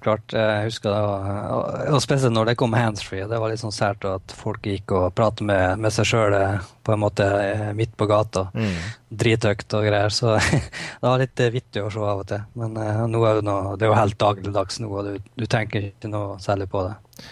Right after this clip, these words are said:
Speaker 2: De som var ordentlig tidlig ute, hadde jo de der gamle N M T-telefonene med batteri, vet du. Så de
Speaker 1: Ja.
Speaker 2: hadde, de slepa det med seg rundt i gata, det, men det var kanskje litt for tidlig, eh, ute.
Speaker 1: Ja, jeg tror det var kanskje hakket for tidlig.
Speaker 2: <laughs> Ja.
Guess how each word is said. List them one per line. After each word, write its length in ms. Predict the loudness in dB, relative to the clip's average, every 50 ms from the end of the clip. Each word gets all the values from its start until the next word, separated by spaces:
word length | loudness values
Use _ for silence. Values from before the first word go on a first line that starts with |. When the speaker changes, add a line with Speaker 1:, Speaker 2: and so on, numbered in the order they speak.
| -20 -20 -20 -18 -6 0
Speaker 2:
De 80 | 0 2
som 140 | 2 4 4
var 160 | 4 4 4
ordentlig 320 | 2 0 0 0 0 0 2 2
tidlig 240 | 2 4 4 4 4
ute, 140 | 4 4 4
hadde 240 | 6 6 4 6 6
jo 80 | 6 6
de 80 | 6 6 6
der 180 | 6 4 4 4 4
gamle 380 | 4 4 6 4 4 2 2 2
N 140 | 2 2 0
M 60 | 0 0
T-telefonene 640 | 2 2 2 2 2 0 0 0 0 0 0 0
med 400 | 2 2 4 4 4 4 4 4 4 2
batteri, 380 | 0 0 2 2 4 4 4 4
vet 220 | 4 4 4 4 4
du. 60 | 4 2 0 -8 _ -20 -20 -20 -20 -20 _
Så 140 | -6 0 2
de 80 | 2 4
Speaker 1:
Ja. 140 | 6 4 4
Speaker 2:
hadde, 180 | 4 4 4
de 80 | 2 2
slepa 560 | 2 2 2 4 6 6 4 4 2 0 2
det 160 | 4 4 4 4
med 220 | 4 4 2 2
seg 240 | 2 4 4 6 6 4
rundt 180 | 4 0 0 0
i 100 | 0 2
gata, 380 | 2 2 2 2 2 2 2
det, 220 | 2 2 2 2 4 4 2 2 2 0 0 -4 -8 -20 -20 -20 -20 -18 -6
men 160 | 0 2 4 6
det 80 | 6
var 160 | 6 6 6
kanskje 240 | 4 4 4 4 4
litt 160 | 4 2 2
for 160 | 2 0 2 4
tidlig, 240 | 4 4 6 6
eh, 960 | 6 6 6 6 4 4 2 2 2 0 0 0 0 -2 -2 -4 -4 -2 0 2
ute. 300 | 2 2 4 2 2 0 0 -8 -20 -20 -20 -20 -20 _ -16 -16 -16 -16 -20 -20 -20 -18 -18 -18 -18 -20 -12 -4
Speaker 1:
Ja, 140 | 0 2 2 2
jeg 60 | 4
tror 140 | 4 4 4
det 60 | 6 6 4 4
var 80 | 4
kanskje 280 | 2 2 0 0 2 2 2 2 2 4
hakket 300 | 2 2 2 0 -6 -6
for 80 | -8 -6
tidlig. 280 | -6 -4 -2 0 0 0 0 2 2 2
Speaker 2:
<laughs> 260 | 2 0 -2 0 0
Ja. 80 | 0 -2